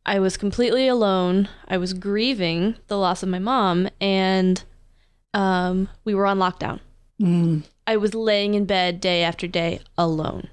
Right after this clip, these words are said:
Speaker 2: Oh, yeah.
Speaker 1: Miserable, alone. And that was the beginning of my journey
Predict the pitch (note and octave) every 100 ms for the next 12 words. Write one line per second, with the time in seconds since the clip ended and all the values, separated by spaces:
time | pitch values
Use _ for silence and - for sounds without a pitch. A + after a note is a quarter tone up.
0 | - F#3 D#3+ D#3 D#3+ D#3+ D#3 F3 G3+ G3
1 | F3+ F3 E3+ - - _ G3 F#3 F3 -
2 | - - - _ _ _ _ _ G#3 A3
3 | G#3 G3+ G3 F#3+ F#3+ - - - - _
4 | _ _ _ _ _ - G3+ A#3+ B3+ A#3+
5 | G#3 G3+ G3 F#3 D4 F4 C#4+ A3 G3 G3+
6 | F#3 F3+ F#3 F#3 F#3 G#3